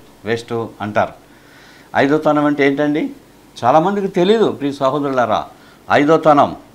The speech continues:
ఐదేళ్ళు, ఫస్ట్ తల్లిదండ్రులు, తర్వాత అత్తమామలు, తర్వాత బంధువులు, తర్వాత పిల్లలు. భర్త లేకపోయినా ఆ స్త్రీకి గౌరవం ఉండదు,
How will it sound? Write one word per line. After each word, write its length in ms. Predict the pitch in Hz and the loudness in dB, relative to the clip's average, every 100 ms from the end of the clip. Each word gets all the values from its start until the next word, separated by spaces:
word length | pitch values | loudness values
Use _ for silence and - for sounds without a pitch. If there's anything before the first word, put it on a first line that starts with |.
| _ - 92 | _ -12 -2
ఐదేళ్ళు, 640 | 113 117 139 135 95 - - - - - - 123 | 0 2 2 2 -2 -6 -20 -20 -20 -20 2 2
ఫస్ట్ 400 | 139 - 143 92 - - _ - - | 2 4 4 2 -8 -20 _ -14 -2
తల్లిదండ్రులు, 640 | 117 151 147 147 127 92 - - _ _ - | 2 4 4 2 0 -4 -6 -20 _ _ -2
తర్వాత 380 | 117 151 156 151 101 - - - | 2 6 4 4 0 -2 -10 -6
అత్తమామలు, 720 | 220 151 147 147 147 127 90 - - - _ - | -2 0 4 4 4 2 -2 -8 -20 -20 _ 0
తర్వాత 520 | 135 160 156 135 85 - - - | 4 6 6 2 -4 -8 -20 -12
బంధువులు, 640 | 92 139 156 151 143 90 - - - - | -2 0 4 4 2 -2 -8 -20 -18 -2
తర్వాత 540 | 123 156 160 - 92 - _ _ | 2 6 6 4 -6 -8 _ _
పిల్లలు. 340 | 165 208 180 104 - _ _ _ _ _ _ _ _ _ _ _ _ - _ - | 2 6 4 2 -12 _ _ _ _ _ _ _ _ _ _ _ _ -20 _ -2
భర్త 280 | 113 117 147 | -2 0 4
లేకపోయినా 460 | 143 139 131 127 | 4 4 2 2
ఆ 40 | 117 | 0
స్త్రీకి 580 | - 120 120 147 294 - _ _ _ _ _ _ - _ 101 | -2 -6 -4 -4 -6 -10 _ _ _ _ _ _ -20 _ -8
గౌరవం 240 | 101 98 | -6 -6
ఉండదు, 320 | 92 82 80 | -10 -14 -16